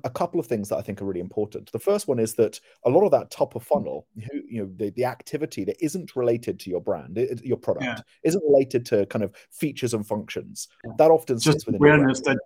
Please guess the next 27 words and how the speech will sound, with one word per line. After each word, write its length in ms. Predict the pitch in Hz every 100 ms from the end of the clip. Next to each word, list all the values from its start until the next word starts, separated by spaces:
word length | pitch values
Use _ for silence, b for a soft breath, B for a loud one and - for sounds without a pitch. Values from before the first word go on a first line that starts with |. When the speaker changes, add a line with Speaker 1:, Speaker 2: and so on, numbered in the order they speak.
| _ _ _ _
Speaker 2:
this 160 | 135 -
brand 400 | - 127 131 120
exists. 560 | 120 135 127 - - 101 _ _ _ _ _ _ _ _ 123
Speaker 1:
Awareness 400 | 113 143 143 139
that 80 |
this 120 | 127 120
brand 300 | 120 120 117
exists, 420 | 104 117 110 -
how 280 | - 123 139
are 60 |
we 100 | 139
being 220 | 131 131 120
helpful, 680 | 117 113 - - 113 113 B B
how 200 | - 131
are 20 |
we 120 | 139 123
solving 380 | - 131 123
the 60 | 123
problems 560 | 120 135 123 123 113 107
of 80 | 123
that 120 | -
end 200 | 131 120
user 360 | 110 123 120 113
before 340 | 110 - 139
they 160 | 131 123
ever 180 | 117 110
see 520 | - - 156 104 101